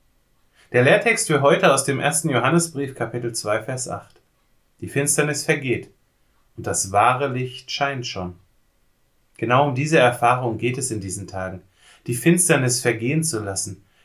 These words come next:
Nicht von jetzt auf gleich, sondern Schritt für Schritt. In dem Bewusstsein, dass Gott auch in der Finsternis an unserer Seite ist und uns zu gegebener Zeit mit hineinnimmt in die Herrlichkeit,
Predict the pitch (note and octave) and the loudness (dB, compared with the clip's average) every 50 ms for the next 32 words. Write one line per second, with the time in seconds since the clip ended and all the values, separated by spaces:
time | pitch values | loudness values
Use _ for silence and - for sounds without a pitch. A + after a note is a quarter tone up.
0 | _ - E3+ G3+ G3+ - - - - D3 C#3+ C#3+ D#3 F3 F3+ E3+ - - C3+ B2 | _ 2 2 2 2 2 0 0 2 2 4 4 4 4 4 2 2 2 4 4
1 | B2 A#2+ - - D3 D#3+ F3+ E3+ E3 E3 - - - _ _ _ _ _ _ _ | 2 2 0 -2 0 2 2 2 2 0 -4 -12 -16 _ _ _ _ _ _ _
2 | _ - C3 C3+ C#3+ C#3+ C3+ - - - D3 C#3+ - - D3 C#3+ - - - - | _ -12 -10 -8 -8 -6 -6 -6 -6 -4 -6 -6 -6 -8 -8 -8 -6 -8 -8 -8
3 | C#3 C3 C3 - _ _ _ _ _ _ _ _ _ _ _ - A2+ A#2 B2 A#2+ | -10 -14 -14 -16 _ _ _ _ _ _ _ _ _ _ _ -6 -2 0 2 2
4 | A#2 A#2 A2+ A2 C#3 E3 D#3+ - - - D3 C#3+ D3 D3 D3 - - _ _ _ | 2 2 0 2 2 2 2 2 0 0 2 2 0 0 -4 -8 -14 _ _ _
5 | _ _ _ _ - A2 G#2 - - - C3 C#3 - B2+ D3 D3 D3 - C#3+ C#3+ | _ _ _ _ -8 -6 -6 -4 -2 0 0 0 2 2 2 2 2 -2 -2 0
6 | D3 C#3+ - - C#3 D3 D#3+ - - C3 G#2+ G#2+ G2+ - A#2+ A#2 A2+ A2 A#2+ - | -2 -2 -2 -2 -4 -4 -4 -2 0 0 0 0 -2 -2 -2 -2 -2 -2 -4 -2
7 | - A#2 A2+ G#2+ A2 A2 C3 C3+ - C#3+ - B2 B2 - - - _ _ _ _ | 0 0 0 2 4 2 2 2 0 0 0 0 -2 -2 -4 -8 _ _ _ _
8 | _ _ _ _ _ - - A2 A#2+ B2+ B2+ - - - D3+ C3 C#3 C#3 B2+ B2 | _ _ _ _ _ -10 -6 -4 -2 -2 -2 -2 -2 -2 -2 -2 -2 -4 -2 0
9 | C3 D#3+ E3+ F#3+ F3+ F3 E3+ E3+ - - C3 C3+ D3 C#3+ - C#3 C#3+ C#3 - D#3+ | 2 2 2 4 4 2 2 2 2 2 4 4 2 2 -2 -6 -6 -4 -4 -2
10 | D#3 C#3+ C#3 B2+ A#2+ A2 G#2+ G#2 G2+ F#2+ - - _ _ _ _ _ _ _ _ | -2 -2 -2 -2 -2 -2 -4 -8 -10 -12 -16 -18 _ _ _ _ _ _ _ _
11 | _ - G#2+ G#2+ A2+ A2 G#2+ A2 G#2+ A2 A2+ A#2+ A#2+ - - B2+ B2 B2 B2 B2 | _ -8 -6 -2 -2 0 2 2 2 2 2 0 -6 -8 -10 -8 -6 -6 -6 -8
12 | - | -12